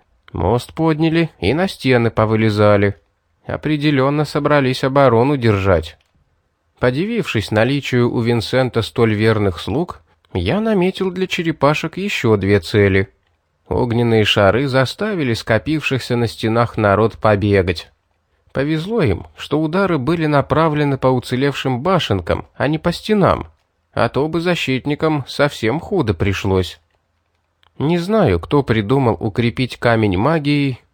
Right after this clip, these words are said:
но ничего хорошего из этого не вышло.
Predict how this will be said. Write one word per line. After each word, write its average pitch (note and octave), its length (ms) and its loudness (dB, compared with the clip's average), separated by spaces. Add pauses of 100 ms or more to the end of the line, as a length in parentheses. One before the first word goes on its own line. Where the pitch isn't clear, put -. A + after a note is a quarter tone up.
но C3 260 -2
ничего E3+ 520 -2
хорошего C3+ 640 2
из G#2+ 120 0
этого A2 300 2
не G#2+ 160 2
вышло. F#2 520 0